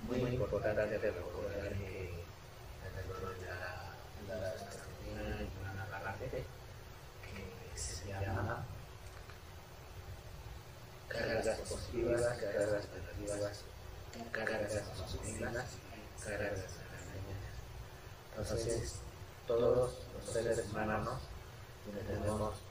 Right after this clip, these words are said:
una carga en específico de estas dos energías.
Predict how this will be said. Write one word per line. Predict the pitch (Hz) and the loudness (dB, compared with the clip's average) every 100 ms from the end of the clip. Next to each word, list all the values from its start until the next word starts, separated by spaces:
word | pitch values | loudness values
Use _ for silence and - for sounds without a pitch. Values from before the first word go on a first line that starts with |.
| - | -6
una | 104 107 | -2 2
carga | 107 104 101 104 104 | 2 4 4 4 4
en | 101 | 4
específico | 98 - - - - - - - 117 117 - - - - | 2 -2 -4 -6 -6 -4 -4 0 4 4 2 -2 -4 -4
de | 95 | -4
estas | 95 95 95 92 90 90 | -2 0 2 2 0 0
dos | 90 - - | -2 -4 -6
energías. | - - - - | -6 -4 -4 -4